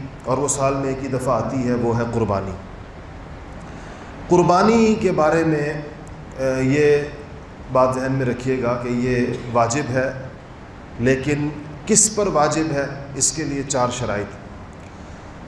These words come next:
پہلی شرط اس میں یہ ہے کہ ج-، جس پہ قربانی اس شخص پر آئے گی جو بالغ ہوگا۔ نابالغ بچہ اگر مال کا مالک بھی ہے، جس طرح بعض صورتوں میں نابالغ بچے مال کا مالک، مال کے مالک ہوتے ہیں،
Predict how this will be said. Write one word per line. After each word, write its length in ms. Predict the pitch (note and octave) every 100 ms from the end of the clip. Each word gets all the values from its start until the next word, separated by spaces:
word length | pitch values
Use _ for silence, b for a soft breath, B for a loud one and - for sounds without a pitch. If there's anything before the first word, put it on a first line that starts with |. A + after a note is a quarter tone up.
| - -
پہلی 240 | - G#3
شرط 440 | - G3 F#3+ - - -
اس 200 | D#3 E3+
میں 100 | E3
یہ 220 | D#3+ D#3+
ہے 120 | D#3+ D#3+
کہ 60 |
ج-، 300 | D3 C3+ C#3
جس 280 | B2+ C3+ -
پہ 360 | D#3 D3 D3+ D3 - - - - - -
قربانی 480 | B2+ B2 B2+ C#3 C3+
اس 60 |
شخص 280 | - C3+ B2 -
پر 100 | C3+
آئے 180 | A#2+ A#2
گی 80 | B2
جو 260 | A#2 A#2 A2+ A#2 G#2+
بالغ 340 | G#2+ G#2+ G#2+
ہوگا۔ 220 | G2 F#2+ - - - - - - B B B B - A#2+
نابالغ 640 | C3+ C#3 C#3+ D#3 F#3 F3+ C#3+
بچہ 460 | C#3 - D#3 D#3 - - - - -
اگر 300 | A#2+ C3 B2 A#2+ A#2 A2+ A2
مال 300 | A2+ B2+ C3+
کا 80 | C#3+
مالک 440 | A#2 A2+ B2 F3 F3
بھی 220 | C#3+ G2
ہے، 60 | F2+ -
جس 120 | A2
طرح 100 | B2
بعض 220 | A2 A2+
صورتوں 300 | A2 A2+ A#2+
میں 100 | B2+
نابالغ 400 | A#2+ G#2+ A2 A2+ A2+
بچے 340 | A2 A#2 G#2+ -
مال 180 | A2 A2 A2
کا 60 |
مالک، 380 | G#2+ A2 A2+ A2+
مال 180 | A2 A2
کے 80 | A2+
مالک 340 | A2 A2+ A2+ A#2
ہوتے 280 | A#2+ D#3+
ہیں، 100 | A2+